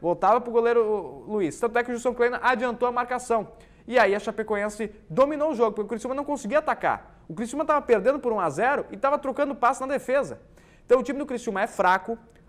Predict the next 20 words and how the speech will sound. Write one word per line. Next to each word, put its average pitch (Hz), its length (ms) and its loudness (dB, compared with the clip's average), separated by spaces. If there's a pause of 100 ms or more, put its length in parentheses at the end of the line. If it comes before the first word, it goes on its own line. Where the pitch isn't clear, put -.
(140)
Depois 170 320 2
entrou 214 220 -2
o - 20 0
Alex 185 300 -2
Maranhão 175 360 -2
também, 165 440 -4 (240)
não 160 100 -6
adiantou 170 320 -4
nada. 202 400 -2 (220)
O 180 80 0
Argel 196 240 2
Fux 196 200 -10
vai 190 140 -2
ter 226 180 0
trabalho 202 380 2
com 190 60 -6
esse 175 100 -8
time 180 140 -8
do 170 80 -8
Criciúma. 226 560 -6